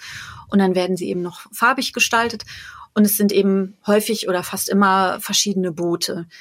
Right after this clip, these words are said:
Und in diesen Booten saßen, äh, in den Anfangsjahren, äh, immer kleine Hasen.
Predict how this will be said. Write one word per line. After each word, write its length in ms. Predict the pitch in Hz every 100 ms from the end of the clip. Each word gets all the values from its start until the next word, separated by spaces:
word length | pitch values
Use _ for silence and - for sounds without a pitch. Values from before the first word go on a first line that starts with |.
| - - - _ _
Und 240 | 190 185
in 140 | - 208
diesen 220 | 202 185
Booten 840 | 202 262 240 226 220 220 214 - -
saßen, 880 | - 185 190 - 202 190 185 190 196 _ _
äh, 260 | 185 175 -
in 80 |
den 120 | 185 -
Anfangsjahren, 960 | 233 254 226 - 208 202 202 202 208
äh, 360 | 196 - 190 185 196
immer 260 | 196 190
kleine 380 | - 180 175 170
Hasen. 420 | 175 214 226 311